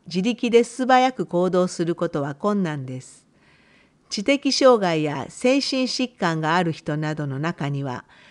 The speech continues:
パニックになり、どういった行動を取ればいいのかわからず、避難できない人もいます。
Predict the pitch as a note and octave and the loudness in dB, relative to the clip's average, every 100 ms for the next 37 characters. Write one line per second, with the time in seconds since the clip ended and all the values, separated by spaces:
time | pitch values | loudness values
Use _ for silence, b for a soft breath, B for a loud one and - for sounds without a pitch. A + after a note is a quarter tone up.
0 | b b C4+ C4+ C4 G3+ - E3 D#3 E3 | b b 0 2 2 0 -2 -2 0 -2
1 | E3 D3 - _ F3 A#3 C4+ D4 - F#3+ | -2 -4 -8 _ 2 6 6 4 -2 -2
2 | F#3 F#3 F3+ F3+ F3+ G3+ F#3 D#3+ D#3+ F3 | 0 2 2 0 0 0 0 0 0 0
3 | D#3 D3 D3 C#3 E3+ F3+ F3+ F3 D#3+ D3+ | -2 -4 -4 -2 -2 -2 -2 -2 -4 -8
4 | b b _ B3 B3+ A3+ E3+ E3 - C4 | b b _ 0 2 2 2 -2 -2 0
5 | G#3+ E3 - C#3+ C3+ C#3 C#3 C3 - - | 0 0 -4 -4 -4 -6 -6 -8 -12 -20